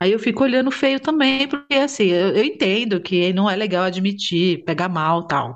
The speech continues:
Eu, inclusive, eu ouvi esse argumento hoje, que não é bem assim, não, que os caras traem e ficam ostentando a traição pros amigos,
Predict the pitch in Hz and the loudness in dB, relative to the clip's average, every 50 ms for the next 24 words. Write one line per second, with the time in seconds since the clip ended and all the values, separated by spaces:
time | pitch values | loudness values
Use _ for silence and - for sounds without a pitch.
0 | - - 208 240 269 285 262 277 285 277 269 233 214 302 311 311 320 320 320 302 | -2 0 2 2 4 2 2 2 4 4 4 4 4 2 4 4 4 4 4 4
1 | 226 240 269 277 269 - 277 269 220 254 233 247 254 277 277 320 311 269 233 220 | 2 2 0 0 0 0 -2 0 0 0 0 2 0 2 2 2 4 4 4 2
2 | 208 202 190 170 156 151 156 147 151 147 - _ - - 208 208 220 247 285 285 | 2 0 0 -2 -2 -4 -6 -6 -8 -8 -12 _ -2 0 2 2 2 2 2 2
3 | 320 311 311 302 302 - - 285 262 226 214 220 226 214 196 202 202 190 196 - | 4 4 4 2 2 0 2 2 4 4 4 4 4 2 2 2 0 0 0 -2
4 | - 190 190 190 190 - - - 180 180 196 190 175 180 - - 208 202 - 208 | -2 -2 -2 -2 -4 -6 -4 -2 -2 -2 -2 -4 -6 -6 -4 -2 -2 0 0 0
5 | 196 196 - - 208 196 180 - - 180 170 175 170 170 165 - 170 165 160 156 | 0 0 0 0 0 0 0 -2 -2 0 0 2 2 0 0 0 -2 -2 -2 -4
6 | - - - 165 165 165 - 170 165 165 180 165 160 160 156 151 147 - - - | -4 -4 -2 -2 -2 -2 0 0 0 2 0 0 0 0 0 0 0 -2 -8 -10
7 | - - - - - | -8 -8 -8 -10 -10